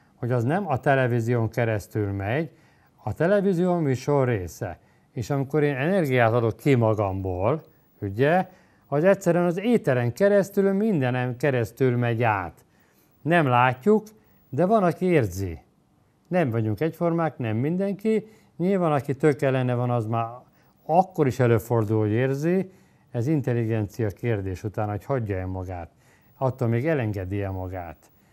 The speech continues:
De van, aki igen, tudja? Én hallották a fiatal embert, hogy még másnap is szokta érezni a, az energiát, teljesen feldobja a dolog. Higgyék el nekem, hogy megy.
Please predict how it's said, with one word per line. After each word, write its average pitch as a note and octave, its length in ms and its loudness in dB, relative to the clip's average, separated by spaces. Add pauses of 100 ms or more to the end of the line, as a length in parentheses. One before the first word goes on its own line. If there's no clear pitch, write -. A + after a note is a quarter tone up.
(180)
De A#2 80 -4
van, C3 220 0
aki G2 280 -4
igen, E2 420 -8
tudja? G#2+ 460 -4 (460)
Én C3 120 -6
hallották B2+ 460 -2
a - 40 -6
fiatal A#2 400 -2
embert, A2 300 -4
hogy A2+ 160 -2
még A2+ 140 -2
másnap A#2 440 -4
is G#2+ 80 -4
szokta - 360 -8
érezni G#2 360 -6
a, F#2 140 -10 (440)
az G#2 80 -8
energiát, G#2 520 -4
teljesen G#2+ 500 -6
feldobja G2+ 640 -2 (540)
a - 40 -12
dolog. D#3 460 4 (360)
Higgyék C#3 460 0
el B2+ 180 2
nekem, B2+ 360 -2
hogy A2 240 -2
megy. B2+ 540 -2